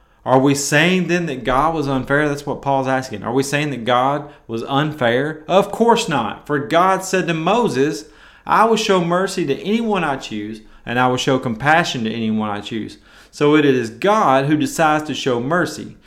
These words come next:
and we can neither choose it nor work for it. For the Scriptures say that God told Pharaoh, "I have appointed you for the very purpose of displaying my power in you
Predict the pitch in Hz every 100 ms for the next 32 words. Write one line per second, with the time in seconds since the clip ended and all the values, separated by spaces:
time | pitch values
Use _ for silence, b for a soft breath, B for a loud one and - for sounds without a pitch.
0 | b b 127 151 156 147 147 127 110 -
1 | 160 175 190 - - b b b 131 135
2 | 135 147 151 151 120 101 - - b -
3 | 135 127 - 170 165 139 156 151 131 113
4 | 147 160 156 165 151 151 175 190 123 113
5 | 127 - B B 135 151 147 139 - 175
6 | 202 190 131 151 160 151 120 113 107 170
7 | 196 202 175 170 170 165 - 139 123 127
8 | - 156 160 165 160 135 131 147 143 131
9 | 117 - 185 190 156 117 120